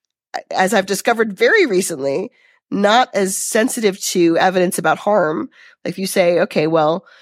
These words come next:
if you actually look at people who are seventeen on average," um, there's this, uh, the only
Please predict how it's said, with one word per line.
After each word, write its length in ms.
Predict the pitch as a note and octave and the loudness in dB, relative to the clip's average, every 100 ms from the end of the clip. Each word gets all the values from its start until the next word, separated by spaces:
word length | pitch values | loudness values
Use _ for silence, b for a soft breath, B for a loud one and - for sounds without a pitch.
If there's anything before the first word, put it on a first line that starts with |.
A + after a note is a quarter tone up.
| B - | B -10
if 140 | F#3 | -2
you 80 | A3 | 0
actually 280 | G#3 - F3 | 0 0 0
look 200 | G3 - | 0 -4
at 100 | - | -6
people 280 | F#3 F3 | -6 -4
who 100 | E3+ E3+ | -2 -2
are 80 | |
seventeen 540 | D#3+ E3+ E3 F3+ E3+ E3 | 0 0 0 -2 -2 0
on 100 | D3 | 2
average," 520 | D3+ E3+ D3+ F#3+ - b b b _ F3 | 0 0 -2 -4 -10 b b b _ -2
um, 160 | E3+ | 0
there's 200 | F#3 F3+ | 2 0
this, 320 | F3+ E3+ - - | 0 -4 -6 -4
uh, 160 | D#3+ - - | 0 0 2
the 180 | F#3+ - | 0 4
only 600 | A3 C#4 B3 F#3 F3 | 2 4 4 4 2